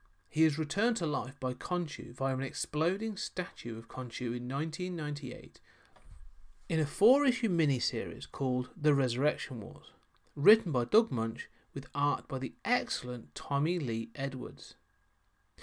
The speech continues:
In the past, it had always been ambiguous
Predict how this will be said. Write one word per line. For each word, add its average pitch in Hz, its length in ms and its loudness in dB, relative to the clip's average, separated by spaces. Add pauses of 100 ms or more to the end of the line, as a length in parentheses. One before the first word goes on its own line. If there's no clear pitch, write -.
(320)
In 214 180 6
the 262 100 6
past, - 600 -2 (300)
it 139 60 -8
had 139 180 -4
always 180 260 4
been 156 160 2
ambiguous 139 840 -2